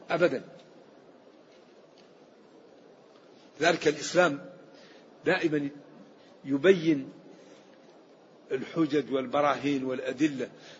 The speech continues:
الآن حقوق الإنسان، حقوق الحيوان، سبق الإسلام للحقوق. "لا تظالموا،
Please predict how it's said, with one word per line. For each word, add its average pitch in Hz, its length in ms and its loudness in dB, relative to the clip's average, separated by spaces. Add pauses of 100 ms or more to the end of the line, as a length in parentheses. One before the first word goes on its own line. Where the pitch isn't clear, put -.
الآن 180 280 4
حقوق 170 480 2
الإنسان، 151 480 -6 (840)
حقوق 208 380 8
الحيوان، 160 560 4 (1160)
سبق 240 380 4
الإسلام 196 480 0
للحقوق. 180 540 0 (2000)
"لا 160 180 6
تظالموا، 151 680 4